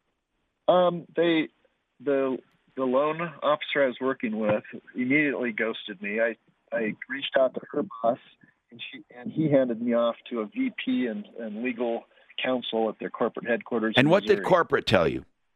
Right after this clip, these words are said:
Speaker 1: It's been a lengthy, uh, delay, they diversion, you know, i-
Speaker 2: Yeah.
Speaker 1: information has been traded. They don't give me anything back.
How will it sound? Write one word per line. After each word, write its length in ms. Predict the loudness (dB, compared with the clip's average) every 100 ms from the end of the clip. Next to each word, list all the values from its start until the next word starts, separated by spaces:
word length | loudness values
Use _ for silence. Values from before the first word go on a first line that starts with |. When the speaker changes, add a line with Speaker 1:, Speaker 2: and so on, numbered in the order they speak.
| _ _ _ _ _ _ _ _ _ -2
Speaker 1:
It's 160 | -2 0 0
been 100 | 2
a 120 | 2
lengthy, 800 | 2 0 -2 -10 -6 -2 -2 -4 _ _ _
uh, 400 | -6 -4 -2 0 -2 -6 _ _ _ -16 -16 -18 -20 _ -20 -18 -18 -18 _ _ _ -20 -20 -2
delay, 480 | 0 4 4 4 2
they 200 | 0 -2 -4 -12
diversion, 680 | -8 0 2 2 0 -2 -8 -8
you 100 | -2
know, 280 | -2 -2 -8
i- 80 | -16 -8 -4
Speaker 2:
Yeah. 120 | -4
Speaker 1:
information 540 | -4 0 2 2 2
has 100 | -2
been 180 | -4 -2 0
traded. 420 | 2 2 0 -2
They 80 | -2
don't 200 | -2 -4
give 160 | -6
me 120 | -4 -4
anything 400 | -4 -6 -6 2
back. 320 | 4 4